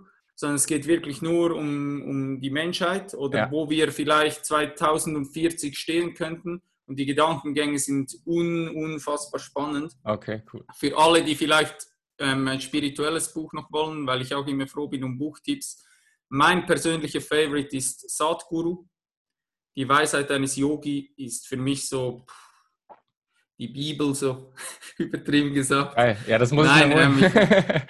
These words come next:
Speaker 1: ich
Speaker 2: <laughs> Das hab ich
Speaker 1: ich
Speaker 2: noch
Speaker 1: find
Speaker 2: nicht
Speaker 1: das,
Speaker 2: gelesen.
Speaker 1: ich find, pff, ich find den Typen, pff, richtig, richtig, richtig heftig krass. Ja.
Speaker 2: Geil. Cool. Ja, dann haben wir doch auch noch mal ein paar, paar Buchtipps, äh, zusammenge-,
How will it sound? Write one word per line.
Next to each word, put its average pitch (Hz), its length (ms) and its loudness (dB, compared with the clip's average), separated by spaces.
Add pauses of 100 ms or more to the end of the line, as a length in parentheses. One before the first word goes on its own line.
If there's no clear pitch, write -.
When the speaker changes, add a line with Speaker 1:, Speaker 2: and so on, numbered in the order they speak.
Speaker 1:
ich 233 60 -6
Speaker 2:
<laughs> - 0 -
Das 135 120 0
hab 156 120 4
ich 170 80 0
Speaker 1:
ich - 20 2
Speaker 2:
noch 151 80 4
Speaker 1:
find 156 140 2
Speaker 2:
nicht - 20 2
Speaker 1:
das, 139 100 4
Speaker 2:
gelesen. 131 200 4
Speaker 1:
ich 131 60 -4
find, 151 320 0
pff, - 560 -14
ich - 180 -12
find 156 240 0
den 147 140 0
Typen, 156 840 2 (100)
pff, - 300 -18
richtig, 139 580 -4
richtig, 127 360 -6
richtig 127 420 -10
heftig - 380 -10
krass. 127 540 -8
Ja. 131 160 -4
Speaker 2:
Geil. 101 300 -6 (960)
Cool. 156 480 4
Ja, 139 140 6
dann 143 100 6
haben 175 100 4
wir 170 60 6
doch 165 140 6
auch 165 100 6
noch 175 100 4
mal 170 140 2
ein 135 60 -16
paar, 151 140 2 (160)
paar 139 160 -4
Buchtipps, 175 520 -2
äh, 170 140 2
zusammenge-, 180 800 2